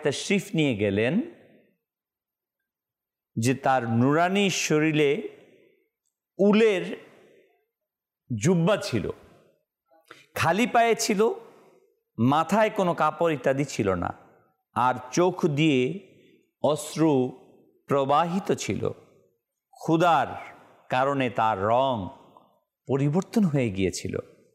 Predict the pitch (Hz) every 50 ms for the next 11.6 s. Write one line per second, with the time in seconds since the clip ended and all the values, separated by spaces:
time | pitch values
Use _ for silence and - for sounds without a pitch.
0 | _ _ _ _ _ _ _ _ _ _ _ _ _ - 123 131 143 139 123 117
1 | - 147 143 147 147 - - 202 196 202 202 208 208 202 202 185 175 160 139 117
2 | 101 98 - - - - - - _ - 240 240 196 196 233 240 214 190 160 202
3 | - 214 214 - 269 269 262 - - 262 262 247 - 220 196 180 170 160 147 131
4 | 113 98 92 - - - - - - _ _ _ _ _ _ _ - 120 123 123
5 | 117 - - - - - 131 127 127 123 113 104 90 - - - - - - _
6 | _ _ - 113 113 - - 113 101 107 110 113 107 110 98 87 - - - -
7 | _ _ _ _ _ - - - 208 208 - - 247 220 160 123 113 110 101 -
8 | - - 104 87 90 - - - _ _ _ _ _ _ _ _ _ _ _ _
9 | _ _ - 127 123 123 113 104 101 107 107 107 104 101 90 101 101 90 101 98
10 | 92 95 95 90 87 87 87 90 90 92 90 - - 127 - - 101 - - -
11 | - - - - - - - - - - - 110